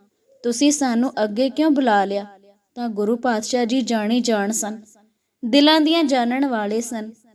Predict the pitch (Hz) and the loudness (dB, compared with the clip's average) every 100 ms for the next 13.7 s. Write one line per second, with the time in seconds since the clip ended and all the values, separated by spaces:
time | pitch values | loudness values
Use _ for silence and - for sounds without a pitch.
0 | _ _ _ 202 208 226 240 202 208 254 | _ _ _ -10 -4 0 0 0 -4 -6
1 | - _ 233 _ _ - 294 320 330 320 | -10 _ _ _ _ 0 4 6 4 2
2 | 330 349 330 349 - 247 277 330 254 285 | 0 -2 -2 -2 0 0 0 0 0 -2
3 | 294 285 285 285 _ - 277 240 240 302 | -2 -2 -4 -6 _ -20 _ 0 2 4
4 | 311 359 294 320 330 330 311 254 269 285 | 4 2 2 0 0 0 2 4 4 0
5 | 294 302 294 294 247 220 226 294 240 196 | -2 0 0 0 0 -2 -2 -2 -2 -4
6 | 202 208 208 196 _ _ _ 226 233 233 | -4 -8 -12 -18 _ _ _ -8 -8 -6
7 | 214 226 254 247 208 202 220 247 262 277 | -4 0 0 0 -2 -2 -2 0 0 0
8 | 226 202 220 202 196 202 - _ _ _ | -2 -2 -2 0 -2 -4 -10 _ _ _
9 | _ - 311 - 311 311 330 320 311 294 | _ -6 -2 4 4 4 4 2 0 -2
10 | 277 285 294 - 320 294 320 262 226 185 | 0 0 -2 -4 -4 -4 -4 -6 -6 -6
11 | 214 214 202 - _ 214 _ 208 185 208 | -6 -6 -8 -12 _ _ _ -12 -6 -2
12 | 226 214 208 226 226 214 208 - 240 - | -2 -2 -2 0 0 0 0 -4 -6 -2
13 | 208 196 254 269 214 208 247 | -2 -2 -2 -2 -2 -4 -8